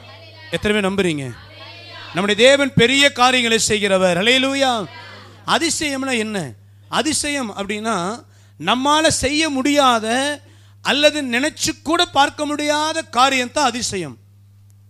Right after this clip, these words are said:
இதெல்லாம் என்னால செய்ய முடியாதுங்க, இதெல்லாம் எப்படிங்க நடக்கும், இந்த பிரச்சனையெல்லாம் மாறவா போகுது, இது மாறுவதுக்கு வாய்ப்பே இல்லை என்றெல்லாம் நம்ம நினைக்கிறோமே. இருக்கிற சூழ்நிலையில எப்படிங்க அது நடக்கும்?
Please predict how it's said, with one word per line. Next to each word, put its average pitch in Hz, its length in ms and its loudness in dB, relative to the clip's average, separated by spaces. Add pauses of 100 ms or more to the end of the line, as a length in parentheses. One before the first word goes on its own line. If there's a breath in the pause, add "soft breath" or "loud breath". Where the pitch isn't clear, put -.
(720)
இதெல்லாம் 208 240 0
என்னால 285 260 2
செய்ய 285 240 -2
முடியாதுங்க, 269 480 -2 (280 soft breath)
இதெல்லாம் 247 420 0
எப்படிங்க 330 380 -2
நடக்கும், 285 500 -2 (280 soft breath)
இந்த 233 140 -4
பிரச்சனையெல்லாம் 294 500 -2
மாறவா 294 340 4
போகுது, 285 400 0 (240 soft breath)
இது 240 120 -8
மாறுவதுக்கு 269 520 0
வாய்ப்பே 302 460 2
இல்லை 269 240 -2 (280 soft breath)
என்றெல்லாம் 277 520 2
நம்ம 302 160 -4
நினைக்கிறோமே. 277 540 0 (920 soft breath)
இருக்கிற 294 380 0
சூழ்நிலையில 302 580 0
எப்படிங்க 311 380 0
அது 294 120 0
நடக்கும்? 262 460 -4